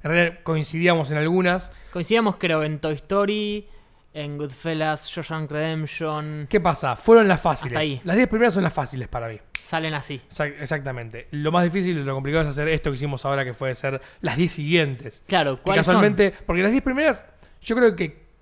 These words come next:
Speaker 1: casi todos coincidimos en cinco. O sea, cualquier persona que nos esté escuchando hoy,
Speaker 2: <laughs>
Speaker 1: haz un top
Speaker 2: Coincide en
Speaker 1: ten,
Speaker 2: cinco con nosotros.
Speaker 1: en cinco coincidimos
Speaker 2: Es muy
Speaker 1: con la
Speaker 2: probable.
Speaker 1: mayoría del mundo.
Speaker 2: Es muy probable.
Speaker 1: Eh, en esta ya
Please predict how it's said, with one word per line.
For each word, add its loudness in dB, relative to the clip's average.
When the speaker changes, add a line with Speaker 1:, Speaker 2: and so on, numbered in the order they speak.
Speaker 1:
casi -2
todos 8
coincidimos 2
en -2
cinco. -6
O -8
sea, -4
cualquier -2
persona 0
que 0
nos -4
esté -2
escuchando 2
hoy, 2
Speaker 2:
<laughs> -4
Speaker 1:
haz 2
un 6
top 8
Speaker 2:
Coincide 8
en 8
Speaker 1:
ten, 8
Speaker 2:
cinco 4
con 0
nosotros. 0
Speaker 1:
en 2
cinco 2
coincidimos 2
Speaker 2:
Es -4
muy 0
Speaker 1:
con 4
la 6
Speaker 2:
probable. 6
Speaker 1:
mayoría 6
del 6
mundo. 4
Speaker 2:
Es 2
muy 0
probable. -6
Speaker 1:
Eh, -2
en 2
esta 2
ya 4